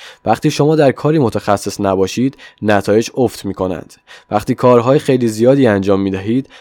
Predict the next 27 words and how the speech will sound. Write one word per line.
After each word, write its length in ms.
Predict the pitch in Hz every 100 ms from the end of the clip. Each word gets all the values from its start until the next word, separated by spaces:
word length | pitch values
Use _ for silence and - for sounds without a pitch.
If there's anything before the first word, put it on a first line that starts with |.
| _
همزمان 640 | 113 113 107 107 110 131
توانایی 560 | 139 120 107 107 107 127
اصلیتان، 680 | 120 107 - 117 139 135 139 - -
یعنی 240 | 104 104 123
رهبری 500 | 123 113 117 120 135
کسب 300 | 139 117 107
و 40 |
کار 220 | 101 117
را 140 | 127 -
افت 280 | 131 107 -
می‌دهید. 500 | 95 92 95 87 - _ - - -
اگر 300 | 104 117 123
بروشورها 720 | 123 117 107 117 113 104 131
را 140 | 139
خودتان 500 | 139 - 147 107 101
طراحی 400 | 95 98 95 92
می‌کنید، 520 | 92 92 95 107 127 - - -
نمی‌توانید 760 | 131 135 107 98 95 95 90 98
رهبری 380 | 95 98 95
کنید. 400 | 90 92 87 82 - - -
اگر 260 | 98 113
کارهای 440 | 113 117 110 113 127
حسابداری 680 | 127 - 110 107 110 123
را 100 | 135
به 100 | 113
عهده 280 | 98 92 95
می‌گیرید، 480 | 95 92 92 113